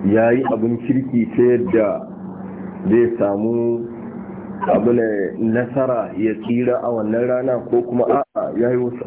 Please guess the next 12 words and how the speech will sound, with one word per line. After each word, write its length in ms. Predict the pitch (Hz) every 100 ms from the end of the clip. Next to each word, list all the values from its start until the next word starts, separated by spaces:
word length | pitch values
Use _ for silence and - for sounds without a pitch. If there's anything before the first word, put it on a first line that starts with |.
| -
abubuwa 520 | 131 135 127 139 120 120
waɗanda 280 | - 120 104
suka 480 | - 117 98 82 - - - - -
lulluɓe 640 | 107 135 147 147 143 113 101
duk 140 | 120
wani 160 | 120 127
aikin 320 | 117 123 117
alkhairi. 500 | 95 107 - 113 98 - - - - - - - - - - - -
Shi 60 |
yasa 220 | 117 113 113
kullum 400 | 117 123 123 123
ake 460 | 120 120 104 87